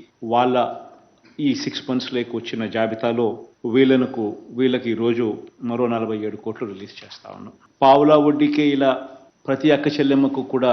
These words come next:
మంచి జరిగిస్తూ ముప్పై ఐదు వేల రూపాయలు వాళ్లకు వెసులుబాటు కల్పిస్తూ వాళ్లకు ఇస్తూ తద్వారా వాళ్ళ ఇళ్ల నిర్మాణం పురోగతి స్పీడ్‌ను వేగం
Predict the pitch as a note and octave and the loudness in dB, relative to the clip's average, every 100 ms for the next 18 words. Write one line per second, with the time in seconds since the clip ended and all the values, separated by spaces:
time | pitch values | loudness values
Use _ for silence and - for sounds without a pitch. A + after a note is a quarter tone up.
0 | G2+ - - - A#2+ A2+ A#2 B2 C3+ B2+ | 0 -10 -20 -10 -6 -2 -2 0 2 2
1 | A#2 A#2+ - D3+ - - - - _ - | 0 -6 -4 -6 -6 -12 -16 -20 _ -6
2 | C3 C#3+ C#3 C3+ B2 B2+ B2 A#2+ A#2 C3 | -2 2 4 6 4 2 0 -2 -2 0
3 | C3+ B2+ B2 A#2+ - G#2 - - - A2+ | 0 0 0 -2 -6 -12 -12 -20 -10 -8
4 | - B2+ A#2+ A#2+ A#2+ A2 - - _ - | -4 -2 0 0 -2 -8 -10 -18 _ -6
5 | A#2 A#2 A#2+ - C3+ A#2 A2 G#2+ A2 G#2+ | -6 -4 -8 -4 -4 -2 -4 -8 -10 -10
6 | - C#3+ D3 - - _ - C#3 C#3 C#3+ | -10 -8 -10 -12 -20 _ -4 -2 2 4
7 | D#3+ D#3 D3 C#3 A#2+ - - - _ - | 4 4 4 4 0 -2 -14 -20 _ -8
8 | B2+ B2 B2+ B2 A#2 B2 A#2 A2+ - - | -4 0 0 0 0 0 0 -4 -8 -16
9 | - _ B2 A#2+ A#2+ A#2 A#2 - - B2+ | -20 _ -4 -2 0 -2 -4 -10 -4 -4
10 | A#2+ A#2+ G#2+ A2 A#2 A#2 A#2+ | -4 -6 -8 -6 -4 -2 -4